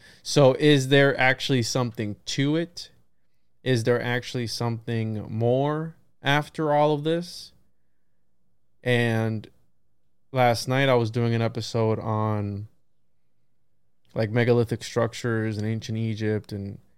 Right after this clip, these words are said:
ancient South America and all these, right?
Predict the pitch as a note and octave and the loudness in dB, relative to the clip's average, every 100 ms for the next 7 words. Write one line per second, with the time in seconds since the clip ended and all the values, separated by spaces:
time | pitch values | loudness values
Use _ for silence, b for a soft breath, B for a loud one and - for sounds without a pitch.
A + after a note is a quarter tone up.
0 | _ _ B2 A#2+ A2+ A2+ B2+ A2+ A2+ G#2+ | _ _ -8 -6 -6 -6 -2 -2 -4 -4
1 | A2 G#2+ G2+ G#2+ G#2 G2+ G#2+ - _ _ | -4 -4 -6 -4 -4 -4 -8 -14 _ _
2 | _ _ _ _ _ _ _ _ - A2+ | _ _ _ _ _ _ _ _ -8 -4
3 | A2 A2+ A2 A2+ A2+ G#2+ G#2+ G2+ - - | -2 0 -2 -2 -2 -2 -2 -6 -10 -14